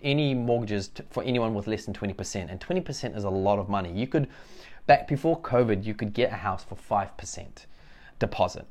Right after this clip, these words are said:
right? Five, ten percent, fifteen percent, whatever you had. Now, last year was twenty percent, so most of us, ninety percent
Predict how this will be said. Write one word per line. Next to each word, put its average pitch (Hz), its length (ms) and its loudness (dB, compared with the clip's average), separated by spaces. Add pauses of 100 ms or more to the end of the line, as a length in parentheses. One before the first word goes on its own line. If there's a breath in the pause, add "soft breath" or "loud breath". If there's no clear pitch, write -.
(140)
right? 104 240 4
Five, 120 220 10
ten 107 160 -2
percent, 101 280 -4
fifteen 98 260 -4
percent, 92 260 -6
whatever 92 240 -2
you 82 80 -6
had. 85 280 2
Now, 131 320 6
last 123 320 6
year 110 60 0
was 95 120 -2
twenty 127 200 0
percent, 120 380 -2
so 101 320 4 (1500 loud breath)
most 156 380 12
of 123 100 6
us, 139 280 6
ninety 139 360 10
percent 135 480 0